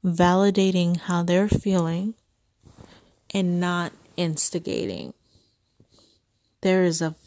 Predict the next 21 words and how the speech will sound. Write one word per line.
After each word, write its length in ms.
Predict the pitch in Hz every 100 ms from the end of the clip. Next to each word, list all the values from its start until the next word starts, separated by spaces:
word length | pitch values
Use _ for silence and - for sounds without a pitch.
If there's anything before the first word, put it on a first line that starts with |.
| -
very 320 | - 180 185 180
fine 460 | - 175 175 165
line. 580 | 160 156 156 - 185 180 - _ _ - _ _ _ -
And 640 | 190 190 185 180 180 - - _ _ _ _ _ _ _ _ _ _ _ _ _ _ _ _ _ _ _ _ _ _ _ _ _ -
the 220 | 196 214
old 340 | - 226 240 -
adage 720 | 202 208 214 214 202 - -
definitely 840 | 196 180 - 240 220 208 208 220 - _ _ _ _ _ _ _ _ _ _
holds 460 | - 208 190 -
true 500 | - 208 196 202 233 - - - -
with 260 | 208 190 -
this, 560 | 185 233 - - - - - - - _ -
where 280 | 185 185 180
if 160 | -
you're 160 | 190 180
not 460 | 180 185 185 185 -
really 280 | 185 180 175
sure 340 | - 185 185
what 160 | 196 196
to 100 | 202
say 600 | - 214 208 214 233 247